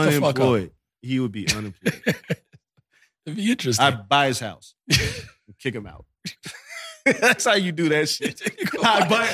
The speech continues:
Speaker 1: it's
Speaker 2: hey,
Speaker 1: just not
Speaker 2: Colby.
Speaker 1: even on the market. <laughs> You just go buy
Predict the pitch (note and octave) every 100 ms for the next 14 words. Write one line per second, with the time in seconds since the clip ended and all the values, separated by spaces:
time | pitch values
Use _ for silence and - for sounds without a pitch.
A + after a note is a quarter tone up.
0 | - - - B3+ F#3+ G3+ G3+ G3 F#3 F3
1 | D#3 G#3+ A3+ G#4 - - _ B3 D#4+ -
2 | - - -